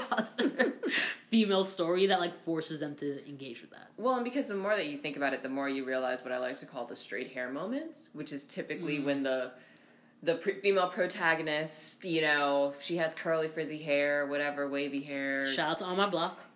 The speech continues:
Speaker 2: Yeah,
Speaker 1: <laughs>
Speaker 2: you know, suddenly emerges and has this long, straight hair. It's finally been tamed. She put a little bit of makeup on, took off the glasses, and now she's hot.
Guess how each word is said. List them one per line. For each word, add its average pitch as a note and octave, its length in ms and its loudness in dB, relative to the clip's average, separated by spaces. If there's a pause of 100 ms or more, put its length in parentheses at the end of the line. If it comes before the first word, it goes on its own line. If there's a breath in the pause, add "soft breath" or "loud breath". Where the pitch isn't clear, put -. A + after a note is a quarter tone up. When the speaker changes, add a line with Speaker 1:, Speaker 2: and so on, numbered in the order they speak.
Speaker 2:
Yeah, C#3 800 4
Speaker 1:
<laughs> - 20 -4
Speaker 2:
you D#3+ 120 4
know, C#3 320 4
suddenly D#3 680 2 (140)
emerges D#3+ 760 2
and C#3+ 100 -2
has C#3 260 -4
this C#3+ 240 -6
long, D#3 520 -2
straight D3 340 -2
hair. D3 340 0
It's C#3 160 -4
finally E3 420 -2
been D3 200 -4
tamed. C#3 440 -4
She D#3 100 -10
put F3+ 160 -8
a - 20 -2
little E3 220 -4
bit D#3 160 -2
of C3+ 60 -4
makeup C#3+ 340 -6
on, C3+ 180 -4
took G#3 220 -4
off F3+ 280 0
the D#3+ 60 -2
glasses, D3 580 0
and C#3 160 -2
now D#3 260 0
she's D3+ 280 -8 (100)
hot. C#3 340 2